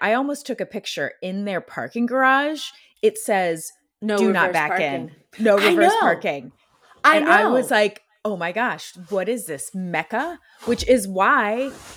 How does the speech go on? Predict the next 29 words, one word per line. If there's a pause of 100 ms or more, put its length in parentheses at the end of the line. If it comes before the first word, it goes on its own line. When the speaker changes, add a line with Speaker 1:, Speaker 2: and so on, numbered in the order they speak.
(260)
Speaker 1:
when (140)
I
heard
that
that
was (140)
the
scene
of
your
crime,
I
was
so
confused.
So, (540)
proceed.
Speaker 2:
Okay, (200)
okay.
So
I (840)
pulled (120)
into
the
parking
space
Speaker 1:
Uh-huh.
Speaker 2:
regular
wise.